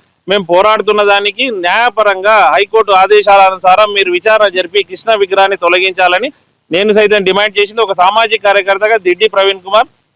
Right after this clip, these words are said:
ఈ విషయంపై మేము గత ఐదు నెలలుగా మేము పోరాడుతూనే ఉన్నాం. ఈ రోజు కూడా అదే కమిషనర్ గారు చెప్పిన మా యొక్క వాదనలను ఆయన మినిట్స్ లో రికార్డు చేసుకోవడం జరిగింది. ఎవరైతే ప్రతివాదులు ఉన్నారో ఆయన ఫ్యాన్స్ అసోసియేషన్ అధ్యక్షుడు రాకపోగా వాళ్ళు ఎలాంటి సమాచారం కూడా ఇవ్వలేదు. ఎందుకు రాలేదనేది కూడా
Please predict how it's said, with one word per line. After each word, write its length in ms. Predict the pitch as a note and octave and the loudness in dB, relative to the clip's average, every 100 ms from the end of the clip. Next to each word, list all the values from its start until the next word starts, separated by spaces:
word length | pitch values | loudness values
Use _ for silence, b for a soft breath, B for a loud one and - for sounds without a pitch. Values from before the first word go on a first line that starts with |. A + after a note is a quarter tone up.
| _ | _
ఈ 140 | F3+ | -2
విషయంపై 460 | F#3 F3+ G#3 G#3+ A3+ | 0 0 0 0 -2
మేము 220 | A3 G#3+ F#3+ | -2 -2 -2
గత 180 | F#3 F3 - _ _ _ - | 0 0 -2 _ _ _ -2
ఐదు 300 | F#3 B3 C4 | 0 2 2
నెలలుగా 440 | A#3+ B3 C4+ C4+ | 2 2 2 2
మేము 180 | B3+ B3+ | 0 -2
పోరాడుతూనే 540 | G#3+ A3 A3 G#3+ G#3+ | -2 2 0 -2 -4
ఉన్నాం. 300 | G#3+ A3 C4 A3 | -2 -2 -4 -4
ఈ 120 | G3+ | -2
రోజు 180 | A#3 A#3 | 0 2
కూడా 160 | A#3 | 0
అదే 120 | G#3 | 0
కమిషనర్ 460 | G#3+ G3+ G#3 G3 G#3 | -2 -4 -6 -4 -2
గారు 200 | G3+ G#3 F#3+ | 0 -2 -4
చెప్పిన 200 | G3 B3 | -4 -4
మా 220 | A3 F#3+ | 0 0
యొక్క 180 | F#3+ F#3+ | 0 0
వాదనలను 480 | F3+ F#3+ G#3 G#3 | 2 2 2 0
ఆయన 220 | G3+ F#3+ F#3 | -2 -2 -4
మినిట్స్ 400 | F3+ F#3 G3+ G3 | -6 -6 -8 -2
లో 100 | G3 | -4
రికార్డు 400 | E3+ F#3+ G3+ G3 | -2 -2 0 -2
చేసుకోవడం 340 | F#3 G3+ G3 | -2 -4 -2
జరిగింది. 440 | G3 G3 G#3 A3+ D4+ _ _ _ - | -2 -2 -4 -6 -12 _ _ _ -2
ఎవరైతే 360 | F3+ G#3 G3+ | 0 2 0
ప్రతివాదులు 580 | F#3+ F#3+ A#3+ B3 B3+ A#3+ | 0 0 2 4 2 0
ఉన్నారో 360 | A3+ G3 G3 G3+ | 0 2 2 4
ఆయన 280 | F3 F3+ | 4 2
ఫ్యాన్స్ 320 | F3 F3+ G#3+ A3 | -2 -4 -2 0
అసోసియేషన్ 300 | G#3+ A3 G3+ | 0 0 0
అధ్యక్షుడు 400 | F#3 G3 G3+ F3+ | 0 -2 -2 2
రాకపోగా 680 | F3 G3 A3 G#3 G3+ F#3+ E4 _ _ _ | 2 2 -2 0 0 0 -2 _ _ _
వాళ్ళు 160 | F3+ F3+ | 0 2
ఎలాంటి 360 | E3+ A#3 C4 | 2 0 -2
సమాచారం 540 | A#3+ B3 B3+ A#3+ B3 B3 | 0 2 2 2 0 0
కూడా 140 | B3 | -2
ఇవ్వలేదు. 240 | A3+ G#3+ F#3+ | 0 2 0
ఎందుకు 180 | G3+ A#3 | -2 -2
రాలేదనేది 520 | A3+ A3+ A3+ A3 A3 | 0 0 0 -2 -4
కూడా 160 | A3 | -6